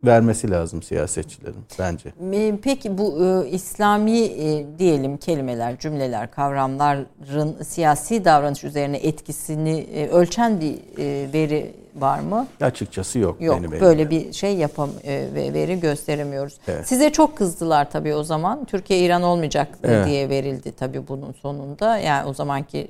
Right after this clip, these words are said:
Speaker 2: şey
Speaker 1: Hı hı.
Speaker 2: oydu, siz Türk toplumunun buna uygun olmadığını, böyle bir talebi olmadığını bu araştırmalarla ortaya
Speaker 1: Evet.
Speaker 2: koydunuz.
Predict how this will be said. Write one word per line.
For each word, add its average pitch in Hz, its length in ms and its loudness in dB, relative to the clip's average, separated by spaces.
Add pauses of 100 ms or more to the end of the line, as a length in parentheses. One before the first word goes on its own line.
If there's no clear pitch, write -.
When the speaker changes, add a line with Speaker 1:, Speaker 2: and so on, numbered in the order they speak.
Speaker 2:
şey 139 200 2
Speaker 1:
Hı 151 40 -8
hı. 147 40 -2
Speaker 2:
oydu, 151 420 -2 (320)
siz - 400 -6 (100)
Türk 196 240 -4
toplumunun 165 540 -4
buna 196 200 4
uygun 202 280 6
olmadığını, 175 600 4
böyle 180 200 2
bir 185 100 -6
talebi 180 300 2
olmadığını 170 680 0
bu 185 60 4
araştırmalarla 156 760 0
ortaya 190 240 0
Speaker 1:
Evet. 143 140 -4
Speaker 2:
koydunuz. 156 340 -8